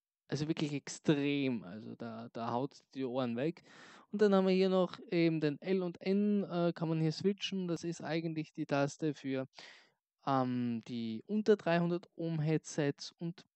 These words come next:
die sechshundert Ohm Headset. Also wenn man jetzt ein sechshundert Ohm Headset hat,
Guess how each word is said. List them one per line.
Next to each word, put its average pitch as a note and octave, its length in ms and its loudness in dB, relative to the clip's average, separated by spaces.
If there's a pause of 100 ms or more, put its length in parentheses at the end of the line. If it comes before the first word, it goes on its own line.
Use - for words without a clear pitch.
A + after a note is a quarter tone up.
die D#3 380 2
sechshundert C#3 540 -4
Ohm A2+ 200 -6
Headset. G#2+ 300 -4
Also B2 200 -6
wenn C#3+ 140 -2
man D3+ 100 -2
jetzt - 160 -12
ein C3+ 80 -4
sechshundert G3 640 -6
Ohm F#3 200 -2
Headset E3 320 -2
hat, D#3 160 -2